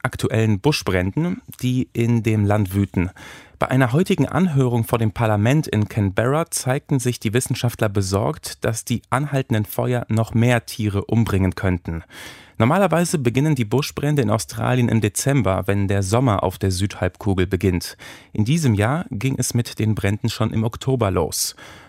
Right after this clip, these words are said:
Morgen könnte es zu einem weiteren gefährlichen Tag kommen, sagte die Regierungschefin des Bundesstaates New South Wales.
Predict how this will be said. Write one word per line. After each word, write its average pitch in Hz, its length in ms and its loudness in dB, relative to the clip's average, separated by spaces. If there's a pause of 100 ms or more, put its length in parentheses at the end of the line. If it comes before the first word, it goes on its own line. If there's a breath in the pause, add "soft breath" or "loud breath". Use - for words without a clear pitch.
Morgen 170 400 0
könnte 156 280 0
es - 140 -2
zu - 120 -6
einem 117 220 2
weiteren 117 380 2
gefährlichen 107 540 -2
Tag 104 300 -2
kommen, 143 440 0
sagte 107 340 -2
die 107 100 0
Regierungschefin 104 880 0
des 95 140 -2
Bundesstaates 104 760 0
New 107 180 2
South 95 320 -2
Wales. 107 400 0